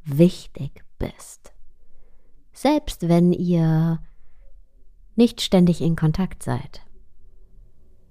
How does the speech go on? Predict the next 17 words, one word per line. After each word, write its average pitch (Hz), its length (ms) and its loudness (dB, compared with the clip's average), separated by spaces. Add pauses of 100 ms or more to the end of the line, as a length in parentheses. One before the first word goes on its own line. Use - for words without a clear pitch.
(2500)
Es - 160 -14
geht 226 180 6
hierbei 180 340 6
nicht 208 320 6
darum, 220 340 4
möglichst 180 540 4
viele 214 340 2
Menschen - 380 -2
aufzuzählen, - 880 -8 (1500)
sondern 233 680 6
es - 260 -4
geht 180 280 2
um 165 200 0
die 156 340 2 (100)
Qualität 175 540 -2
der 131 120 -4
Verbindung. 131 640 -8